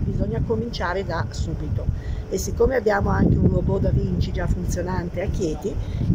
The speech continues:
con, a, a, a, aggiustando, diciamo, la formazione fuori sede, intesi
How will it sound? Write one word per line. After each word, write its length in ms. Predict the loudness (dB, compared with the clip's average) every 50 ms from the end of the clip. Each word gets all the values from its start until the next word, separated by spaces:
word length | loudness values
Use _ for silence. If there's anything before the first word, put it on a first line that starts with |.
| 6
con, 540 | 6 6 6 6 4 2 2 0 0 -2 -2 -2
a, 120 | -2 -4 -4
a, 220 | -4 -6 -6 -6 -6
a, 40 | -6 -6 -6 -8 -6 -6 -6 -6 -6 -8 -8 -8 -8 -6
aggiustando, 760 | -6 -4 -4 -2 -4 -4 -4 0 0 2 2 2 0 -2 -2
diciamo, 640 | -4 -4 -4 -2 0 0 0 2 2 2 0 0 0 0 2 2 2 0 0
la 120 | 0 0
formazione 960 | 2 4 6 6 6 6 4 2 0 -2 -2 2 4 6 6 6 6 6 4 4
fuori 600 | 6 6 6 6 6 6 6 6 4 2 2 -2
sede, 460 | -4 0 4 6 6 6 4 2 0 0 0
intesi 640 | 0 0 0 0 0 2 2 2 2 2 2 2 2